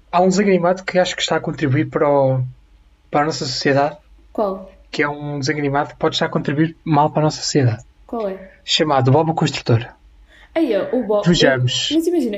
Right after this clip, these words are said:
Speaker 2: eu via o Bob, quan-, eu via o Bob, meu amigo. Eu via,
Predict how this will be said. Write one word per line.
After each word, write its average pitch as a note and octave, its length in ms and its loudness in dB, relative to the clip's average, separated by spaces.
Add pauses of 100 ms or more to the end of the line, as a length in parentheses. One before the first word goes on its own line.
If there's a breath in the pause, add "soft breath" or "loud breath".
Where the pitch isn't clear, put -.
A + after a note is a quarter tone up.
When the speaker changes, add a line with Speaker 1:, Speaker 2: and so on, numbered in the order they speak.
Speaker 2:
eu C#4+ 80 0
via B3 200 -2
o G#3 40 -2
Bob, G3 240 -2
quan-, - 260 -8
eu C4 100 0
via A3 180 0
o F#3+ 40 -2
Bob, E3 280 -6
meu G3 160 0
amigo. E3+ 320 -4 (280)
Eu C4 100 -2
via, A#3+ 300 -4